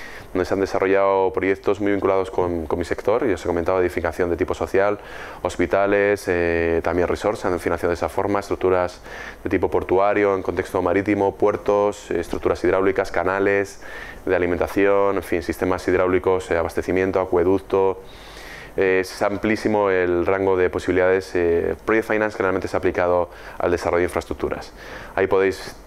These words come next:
mm, explorar en detalle todo, todo lo vinculado con Project Finance. Por mi parte cerramos aquí el, las masterclasses vinculado con el módulo de,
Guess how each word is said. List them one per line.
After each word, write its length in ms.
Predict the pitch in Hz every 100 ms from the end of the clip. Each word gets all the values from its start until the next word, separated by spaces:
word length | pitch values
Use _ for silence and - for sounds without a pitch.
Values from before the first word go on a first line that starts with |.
| -
mm, 240 | 90 85 85 87
explorar 380 | - - 95 98
en 60 | 101
detalle 320 | 90 90 87
todo, 480 | 82 85 82 78 78 -
todo 240 | 90 87
lo 60 | 85
vinculado 360 | 82 85 82
con 120 | 80
Project 200 | 80 -
Finance. 380 | - - 80 - - - - - -
Por 140 | 101
mi 100 | 98
parte 260 | 95 107 113
cerramos 360 | 110 104 104 101
aquí 200 | 98 123
el, 640 | 123 110 104 95 90 90 -
las 200 | 95 101
masterclasses 600 | 95 98 95 104 117 107
vinculado 480 | 107 95 95 95 92
con 140 | 92
el 200 | 92 90
módulo 320 | 90 92 92
de, 360 | 90 87 85